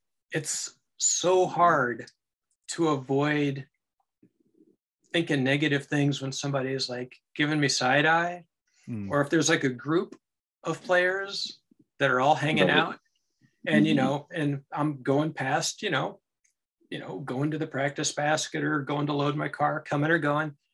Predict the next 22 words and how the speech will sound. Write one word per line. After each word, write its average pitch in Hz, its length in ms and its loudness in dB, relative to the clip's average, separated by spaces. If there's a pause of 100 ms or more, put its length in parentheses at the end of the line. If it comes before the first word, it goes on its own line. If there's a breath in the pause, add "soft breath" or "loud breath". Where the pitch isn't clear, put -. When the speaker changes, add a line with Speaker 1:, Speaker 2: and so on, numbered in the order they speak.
(640)
Speaker 1:
and 160 140 0
they 156 160 4
all 190 180 4
get 190 220 -4
real 170 300 0
quiet, 147 560 -2 (920)
and 135 140 -4
they 135 120 0
all 156 180 2
just 160 240 -6
sort 160 220 -2
of 143 60 -6
swivel 160 460 -4
their 160 140 -2
heads 147 300 -4
in 143 160 -2
unison 147 480 -2
as 127 160 -4
I 131 100 -4
go 131 160 -2
by. 131 460 -4 (500)
Speaker 3:
Rubberneck. 95 560 4